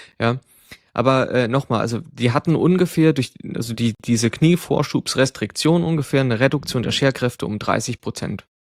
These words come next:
Sagen wir mal fünfunddreißig, ich hab's nicht ausgerechnet. Ähm, und dann hat aber Fry Folgendes gemacht, was die anderen vorher nicht gemacht haben. Die haben sich gleichzeitig die Hip Joint Moments angeguckt, also die Kräfte, die dann im Hüftgelenk übertragen werden mü-, müssen.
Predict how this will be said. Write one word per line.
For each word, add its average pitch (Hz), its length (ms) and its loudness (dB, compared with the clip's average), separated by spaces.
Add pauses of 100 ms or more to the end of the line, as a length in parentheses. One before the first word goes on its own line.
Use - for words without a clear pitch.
Sagen 143 120 4
wir 135 60 6
mal 107 60 2
fünfunddreißig, 110 680 0
ich - 60 -2
hab's - 160 0
nicht - 160 0
ausgerechnet. - 720 -4 (720)
Ähm, 123 400 0 (220)
und 120 60 -4
dann 143 180 2
hat 156 120 0
aber 123 200 0
Fry 123 360 0
Folgendes 147 460 0
gemacht, 151 380 -4
was 117 100 0
die - 160 -6
anderen 135 220 2
vorher 117 200 2
nicht 143 220 0
gemacht 117 340 -2
haben. 127 220 2
Die 120 140 2
haben 156 100 4
sich 156 200 2
gleichzeitig 151 800 0
die 117 180 2
Hip 170 320 0 (160)
Joint 113 340 2
Moments 110 360 4
angeguckt, 113 460 -2
also 117 200 0
die 110 260 -4 (180)
Kräfte, 139 440 0
die 123 120 0
dann 117 200 0
im 123 120 -4
Hüftgelenk 127 500 0
übertragen 110 500 0
werden 110 240 -2
mü-, 113 120 -6
müssen. 139 460 0